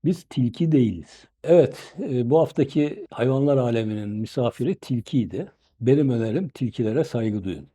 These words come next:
Tilkiler çok saygıdeğer yaratıklar ve, e, siyasetle ilgili herhangi bir şey düşünürken, siyaseti anlamaya çalışırken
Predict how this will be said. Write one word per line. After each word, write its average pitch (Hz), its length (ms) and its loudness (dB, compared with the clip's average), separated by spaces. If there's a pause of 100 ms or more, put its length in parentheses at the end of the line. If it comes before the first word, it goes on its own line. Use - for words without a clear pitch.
(160)
Tilkiler 127 480 -4
çok 123 200 -4
saygıdeğer 113 580 -4
yaratıklar 110 760 -8
ve, 123 160 -4
e, 117 420 -12
siyasetle 127 680 -2
ilgili 101 300 -4
herhangi 123 380 0
bir 104 60 -4
şey 107 220 -6 (120)
düşünürken, 123 800 -6
siyaseti 113 400 -2
anlamaya 107 460 -4
çalışırken 101 800 -10